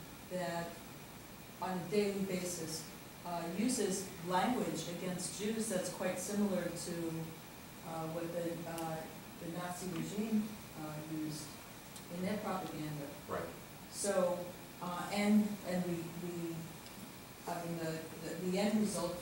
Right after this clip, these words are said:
Speaker 1: being, uh, terrorist attacks, murderous terrorist attacks against, uh, Jews.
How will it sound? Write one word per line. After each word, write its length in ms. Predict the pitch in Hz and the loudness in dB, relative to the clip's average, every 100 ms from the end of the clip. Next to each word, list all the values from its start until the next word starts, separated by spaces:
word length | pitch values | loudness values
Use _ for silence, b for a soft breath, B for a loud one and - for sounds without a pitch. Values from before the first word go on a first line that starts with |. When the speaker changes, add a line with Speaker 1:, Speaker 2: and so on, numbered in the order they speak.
| - | -2
Speaker 1:
being, 240 | 170 170 - 170 165 170 | 0 0 -2 -6 -6 -4
uh, 300 | 165 165 160 160 160 - - - 202 | -2 0 0 0 -2 -6 -8 -8 -4
terrorist 440 | 208 180 180 180 - | 0 0 0 -2 -2
attacks, 540 | 170 170 170 - - - - - - | -2 -2 -2 -4 -6 -10 -12 -8 -6
murderous 460 | 175 170 180 180 - | -2 -2 -2 -2 -2
terrorist 360 | 175 170 170 170 | -2 -2 -2 -4
attacks 320 | 170 165 - 165 | -4 -4 -4 -4
against, 520 | 165 170 - - 170 | -2 -2 -4 -6 -4
uh, 300 | 170 165 160 165 160 - - | -2 -2 -4 -6 -8 -10 -6
Jews. 500 | 175 170 165 - | -4 -2 -2 -4